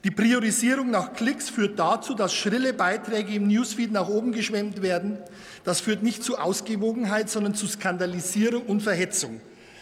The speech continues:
Algorithmen können damit zur Verbreitung von Desinformation beitragen. Als Kulturpolitiker füge ich an,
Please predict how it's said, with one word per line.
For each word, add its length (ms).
Algorithmen 800
können 260
damit 320
zur 120
Verbreitung 580
von 180
Desinformation 760
beitragen. 540
Als 220
Kulturpolitiker 800
füge 260
ich 160
an, 260